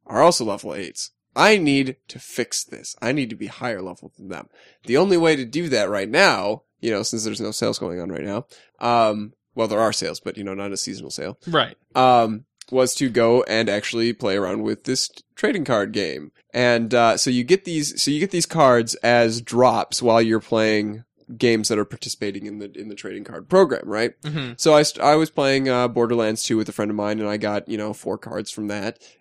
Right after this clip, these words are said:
Speaker 1: And, uh, and then I decided right away that I was not going to be spending any real money on this.
Speaker 2: Good choice.
Speaker 1: So what I did was I took a bunch of items that I had in T F two that I had gotten for free, you know, from drops in T F two,
Speaker 2: Mm-hmm.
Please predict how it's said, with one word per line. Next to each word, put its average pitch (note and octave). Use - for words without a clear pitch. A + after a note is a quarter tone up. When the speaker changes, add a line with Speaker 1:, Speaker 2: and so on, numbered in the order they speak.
Speaker 1:
And, A2
uh, A2
and A2
then A2+
I A#2+
decided D3+
right C3+
away A#2+
that A2
I A2
was G#2+
not A#2+
going A#2+
to A#2+
be A2+
spending A2
any G2
real G2+
money F#2+
on D#2+
this. -
Speaker 2:
Good D3
choice. C#3+
Speaker 1:
So C#3
what B2+
I B2
did F3
was C3
I A#2+
took -
a D#3+
bunch D3+
of C3
items C3+
that B2+
I A#2+
had B2+
in A#2
T C3
F A2+
two C#3+
that A#2
I G#2
had G#2
gotten G#2+
for -
free, A#2
you G#2+
know, G#2
from G#2+
drops G#2
in G#2+
T A2+
F F2
two, B2
Speaker 2:
Mm-hmm. D#3+